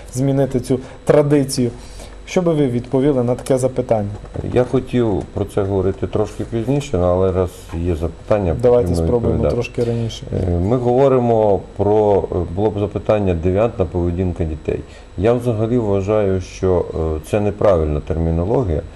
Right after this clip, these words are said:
Speaker 2: тому що, е, діти не бувають девіантними. Взагалі поняття девіант до п'яти років до дитини не можна застосовувати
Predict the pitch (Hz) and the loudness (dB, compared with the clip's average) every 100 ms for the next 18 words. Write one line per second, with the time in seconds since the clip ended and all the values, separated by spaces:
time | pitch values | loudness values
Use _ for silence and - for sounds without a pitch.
0 | - - - - 104 117 110 - 101 95 | -16 -16 -10 -4 0 0 -2 0 2 2
1 | 92 - - - 87 87 82 80 - 82 | 0 -10 -18 -6 -2 0 0 -4 -6 -4
2 | 98 135 117 101 101 117 123 95 78 71 | -2 0 0 0 0 0 2 2 0 -2
3 | 80 80 69 - - - - - - - | 0 0 -2 -4 -12 -12 -16 -20 -20 -20
4 | - 82 92 117 131 135 110 117 113 117 | -8 -4 0 0 -2 0 0 2 0 0
5 | 92 87 101 95 107 127 123 - 90 90 | -2 0 -2 0 2 2 0 -4 -4 -2
6 | 95 98 95 104 107 110 101 92 85 85 | -2 -2 0 0 2 0 -2 -2 0 0
7 | 90 - 101 98 90 - - - 98 113 | -2 -2 -2 0 -2 -4 -10 -2 0 2
8 | 107 90 82 87 82 90 - 98 87 82 | 2 2 0 -2 -4 -6 0 0 2 0
9 | 82 - 82 | -2 -2 -2